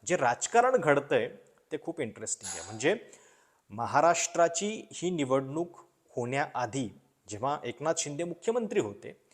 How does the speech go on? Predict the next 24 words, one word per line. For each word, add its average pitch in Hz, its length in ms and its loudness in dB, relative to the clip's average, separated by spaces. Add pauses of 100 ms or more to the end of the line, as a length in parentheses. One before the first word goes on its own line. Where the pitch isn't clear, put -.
(320)
तेव्हासुद्धा 196 560 4 (320)
एकनाथ 143 440 -2
शिंदे 190 460 -2 (140)
आणि 165 180 -4
शरद 165 340 4
पवार 104 420 -4 (560)
यांच्यातला 117 680 -2
जो 220 140 2
डायलॉग 139 500 2
आहे 135 160 0
तो 156 280 -8
खूप 185 240 -8
वेगळ्या 127 300 -2
पद्धतीचा 110 540 -10
होता. 98 280 -16
म्हणजे 107 280 -10 (320)
तुम्हाला 131 220 -4
आठवतंय 147 400 -2
का 175 100 -4
बघा, 147 220 -6
मुंबईतल्या 127 600 -10 (380)
मराठा 135 400 -4
मंदिर 139 320 -6 (120)
ट्रस्टचा 127 580 -6